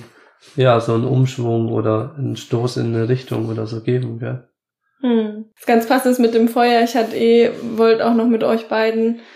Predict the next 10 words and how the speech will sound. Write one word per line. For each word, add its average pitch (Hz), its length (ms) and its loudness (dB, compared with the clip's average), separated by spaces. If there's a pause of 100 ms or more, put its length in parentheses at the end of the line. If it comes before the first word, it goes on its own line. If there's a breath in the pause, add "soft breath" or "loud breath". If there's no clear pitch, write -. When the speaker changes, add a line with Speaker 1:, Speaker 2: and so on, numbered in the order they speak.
(260 loud breath)
Speaker 2:
so - 140 -2
ein 233 40 6
bisschen 226 240 4
auch 226 160 2
über 220 260 0
euren 214 480 0
persönlichen 254 840 2
Hintergrund 240 880 0
sprechen, 247 640 0
ähm, 220 600 -2